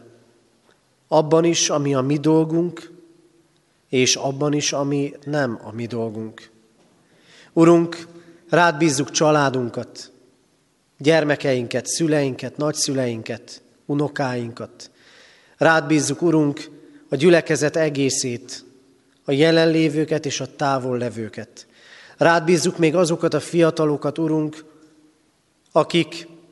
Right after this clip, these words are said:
ebben az órában tettek konfirmációi fogadalmat, a kecskeméti templomban, vagy holnap készülnek fogadalmat tenni,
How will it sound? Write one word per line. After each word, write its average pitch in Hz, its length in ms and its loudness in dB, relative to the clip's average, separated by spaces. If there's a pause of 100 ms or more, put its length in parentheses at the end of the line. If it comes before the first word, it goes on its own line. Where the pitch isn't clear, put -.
(1000)
ebben 160 300 2
az 156 140 2
órában 156 760 2 (520)
tettek 156 440 0
konfirmációi 147 800 0
fogadalmat, 143 920 -2 (2750)
a - 40 -20
kecskeméti 160 720 2
templomban, 147 800 0 (120)
vagy 127 220 -8
holnap 160 440 2
készülnek 147 540 -2
fogadalmat 135 720 -2
tenni, 139 380 -2